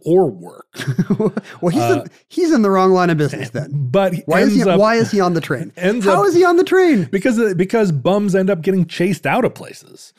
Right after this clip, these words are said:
Speaker 2: Oh, he got ridden out of somewhere on a rail.
Speaker 1: That's right. And then there's a lot of hobo culture that is oriented toward making the world safe for other hobos.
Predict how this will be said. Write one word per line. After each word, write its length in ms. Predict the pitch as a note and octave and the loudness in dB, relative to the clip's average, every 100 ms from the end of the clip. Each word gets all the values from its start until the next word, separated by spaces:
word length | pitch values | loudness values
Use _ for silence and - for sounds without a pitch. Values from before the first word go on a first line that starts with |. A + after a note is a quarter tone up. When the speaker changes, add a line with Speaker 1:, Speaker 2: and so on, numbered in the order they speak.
| - | -6
Speaker 2:
Oh, 180 | C3+ D3 | -2 0
he 120 | D#3+ | 0
got 180 | F#3 C#3 | 0 0
ridden 500 | C#3 C#3 D3+ E3+ E3+ | -2 0 0 0 0
out 140 | D#3 | -2
of 100 | D#3 | -4
somewhere 300 | - D#3+ D#3 | -4 -2 0
on 100 | C#3+ | -2
a 80 | B2 | -4
rail. 380 | A#2+ G3 - E3+ _ | -4 -4 -6 -12 _
Speaker 1:
That's 200 | G#2 G2 | -18 -10
right. 300 | A#2 F3+ - _ | -4 -4 -6 _
And 120 | C3 C#3+ | -2 2
then 140 | D3 | 4
there's 160 | F3+ F3 | 4 2
a 60 | |
lot 420 | E3 E3+ G#3+ A#3+ - | 2 0 0 -2 -4
of 420 | F#3 E3+ C#3+ D3+ _ _ | -2 -2 -2 -8 _ _
hobo 440 | - F3+ E3+ D#3 B2+ | -4 -2 0 0 -2
culture 720 | A#2+ - C3 B2 - A2 G#2+ - | -4 -4 -4 -4 -8 -8 -8 -8
that 240 | B2 A#2 - | -6 -6 -4
is 300 | C3 B2 A#2+ | -4 -4 -6
oriented 760 | E3+ G3 A#3 F#3+ D#3 D3 C#3+ B2 | -2 0 0 0 -2 -2 -6 -6
toward 760 | - C3 A#2+ A2+ A2 G#2+ G#2+ A2 _ _ _ _ - | -8 -6 -4 -4 -6 -8 -10 -20 _ _ _ _ -12
making 600 | B2 C#3+ D3 E3 D#3 D3 | -4 -2 -2 -4 -2 -2
the 100 | C3+ | -4
world 680 | B2+ D3 D3+ D3 C#3+ B2+ | -4 -4 -2 -2 -4 -8
safe 440 | - - C#3+ C3+ - | -18 -6 -4 -2 -6
for 420 | - - C3+ B2 | -12 -6 -6 -4
other 260 | B2 A2+ A2 | -6 -6 -8
hobos. 800 | - B2+ G#2 - - - - | -6 -4 -4 -10 -18 -20 -20